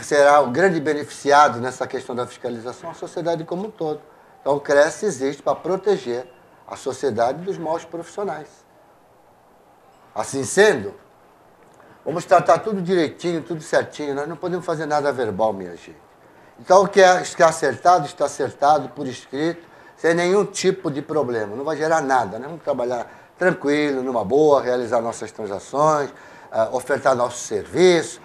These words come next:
ou seja, qualquer tipo de serviço, buscar documentação, tirar certidão, ou fazer uma avaliação. Isso é importante a gente fazer tudo por escrito, já determinando qual é o valor do honorário,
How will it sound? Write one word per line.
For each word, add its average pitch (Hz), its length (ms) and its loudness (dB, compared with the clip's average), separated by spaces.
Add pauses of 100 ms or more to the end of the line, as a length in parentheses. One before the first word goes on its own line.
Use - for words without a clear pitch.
(220)
ou 127 100 -6
seja, 127 280 -6
qualquer 135 260 -4
tipo 123 220 -12
de 113 100 -10
serviço, 117 800 -2
buscar 101 320 -4
documentação, 113 840 -6
tirar 127 300 -2
certidão, 139 800 0 (360)
ou 139 400 4 (220)
fazer 131 300 -2
uma 131 140 0
avaliação. 117 840 -2 (220)
Isso 190 260 -6
é 180 60 -2
importante 170 500 -10
a 139 40 -10
gente 143 180 -16
fazer 139 240 -10 (100)
tudo 196 220 -4
por 156 180 -8
escrito, 135 640 -6
já 131 120 0
determinando 135 600 -4
qual 151 140 0
é - 20 2
o 156 40 -4
valor 135 220 0
do 120 120 -6
honorário, 110 540 2